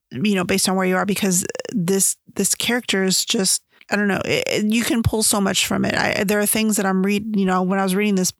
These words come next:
this book, I was like, "Oh my gosh, that's like today with this, you know, or with this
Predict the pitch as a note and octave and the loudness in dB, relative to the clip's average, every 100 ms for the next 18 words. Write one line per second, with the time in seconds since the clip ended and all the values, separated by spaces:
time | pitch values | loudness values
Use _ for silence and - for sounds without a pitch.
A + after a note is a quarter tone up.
0 | _ _ _ G#3 - - G3 G3 F#3+ F#3+ | _ _ _ -4 -2 -2 -2 -2 0 -2
1 | - G3+ F#3 F#3+ - G3 - G3 F#3+ - | -2 0 0 0 0 -2 -2 -4 -4 -4
2 | - G#3 G3+ G3 F#3+ - - - - - | -2 0 0 0 -2 -4 -14 -14 -16 -6
3 | G#3+ G#3 - G3 F#3+ A3+ G3 - - A#3 | -2 -2 -2 -2 0 0 0 0 0 0
4 | G3+ F#3+ G3 G3+ F#3+ G3+ F#3 A#3+ B3+ F3+ | 0 0 0 0 0 -2 -2 0 0 2
5 | - | 0